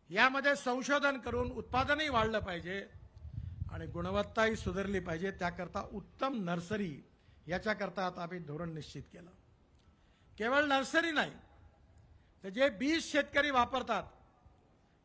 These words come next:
त्यामध्ये उत्पादन वाढवण्याकरता जगाच्या तुलनेमध्ये आपलं उत्पादन कसं वाढेल, त्याच्यावरही विचार केला. आणि आता सगळ्यात महत्त्वाची गोष्ट, मला माहिती नाही आपल्याकडे आलं की नाही आलं, आम्ही द्रोण आणले.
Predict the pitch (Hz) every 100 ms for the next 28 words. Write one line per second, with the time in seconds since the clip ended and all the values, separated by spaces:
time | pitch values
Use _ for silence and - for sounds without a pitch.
0 | _ 214 285 294 285 285 262 - 269 269
1 | 269 254 247 254 247 240 - 262 262 208
2 | 262 311 294 277 240 240 240 240 240 220
3 | 220 202 - 214 226 208 196 190 175 170
4 | 220 247 - _ _ 180 170 196 208 214
5 | 196 202 196 190 185 160 - _ - -
6 | _ _ _ _ _ _ 156 180 180 180
7 | 214 - 170 220 247 202 202 214 226 196
8 | 196 196 - - 202 190 175 - 220 214
9 | 185 190 190 180 165 165 170 160 156 160
10 | 202 - - - - - - - - -
11 | 180 175 175 185 208 190 160 156